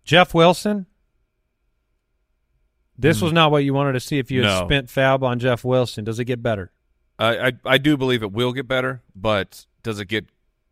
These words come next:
Speaker 2: good enough is the question. And, I mean, I, I think that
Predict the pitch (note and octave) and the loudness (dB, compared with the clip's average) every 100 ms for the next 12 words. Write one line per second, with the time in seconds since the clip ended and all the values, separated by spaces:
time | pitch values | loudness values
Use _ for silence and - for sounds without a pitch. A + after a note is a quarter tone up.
0 | _ _ B2 B2 G#2+ G2 F#2+ E2+ - _ | _ _ -4 -2 -2 -2 -4 -6 -14 _
1 | _ _ _ _ G2+ F#2 F#2 - F#2 - | _ _ _ _ -14 -14 -16 -8 -8 -8
2 | A#2 C#3 D3 - _ - C#3+ C#3+ D3 A#2+ | -6 -4 -4 -12 _ -12 -4 -2 -2 -4
3 | C#3 G#3 F3 E3 B2+ | -6 -6 -4 -4 -4